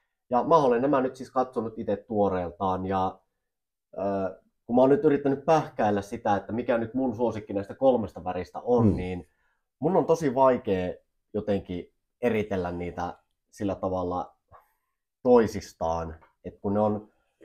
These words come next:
Speaker 1: vaikka ne on tunnelmaltaan erilaisia, niin ne kuitenkin kaikki lopussa, siis spoilereita,
Speaker 2: <laughs>
Speaker 1: Punaisen lopussa, niin nämä kaikki tarinat kuitenkin tuodaan sitten yhteen sillä, silleen niin kuin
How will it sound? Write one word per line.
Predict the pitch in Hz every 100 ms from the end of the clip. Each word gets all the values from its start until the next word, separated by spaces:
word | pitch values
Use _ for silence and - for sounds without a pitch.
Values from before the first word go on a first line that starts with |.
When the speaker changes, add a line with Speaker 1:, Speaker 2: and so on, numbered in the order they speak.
| - _ _ _ _ _ _ _ -
Speaker 1:
vaikka | 117 139
ne | 156
on | 160
tunnelmaltaan | 180 160 123 104 95 - 95 90 - _ -
erilaisia, | 107 104 104 127 - 165 160 - _ _ _ _ -
niin | 104 104 101 -
ne | 113
kuitenkin | 147 156 147 110 107 -
kaikki | 120 107 104 101
lopussa, | 113 113 107 95 -
siis | 95 95 - _ _ _ _ _ _ _ _
spoilereita, | - - 90 101 139 156 147 135 -
Speaker 2:
<laughs> | _ 104
Speaker 1:
Punaisen | 147 147 131 127
lopussa, | 139 139 120 - 101
niin | 104
nämä | 104
kaikki | 98 123 117 110 98 -
tarinat | 113 104 98
kuitenkin | - 92 92 95 -
tuodaan | 110 104 92 90 82 _ _ _ _ _
sitten | 104 87 95
yhteen | 90 104 - - 85 80
sillä, | 85 85 -
silleen | 90 87 85
niin | 85 82
kuin | 87